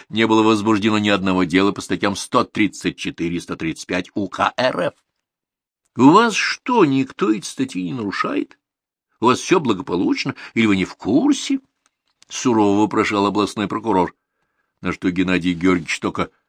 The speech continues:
растерянно пожимал плечами, и областной прокурор, не слыша вразумительного ответа,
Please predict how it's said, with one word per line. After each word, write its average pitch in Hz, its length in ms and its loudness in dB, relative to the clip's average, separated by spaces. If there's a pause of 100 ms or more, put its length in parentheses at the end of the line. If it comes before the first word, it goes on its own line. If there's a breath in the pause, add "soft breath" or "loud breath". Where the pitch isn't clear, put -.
(240)
растерянно 90 640 -2
пожимал 85 380 -6
плечами, 92 640 -4 (680)
и 95 80 -10
областной 92 600 -2
прокурор, 92 480 -4
не 95 140 -2
слыша 104 340 -4
вразумительного 95 760 -2
ответа, 107 380 -4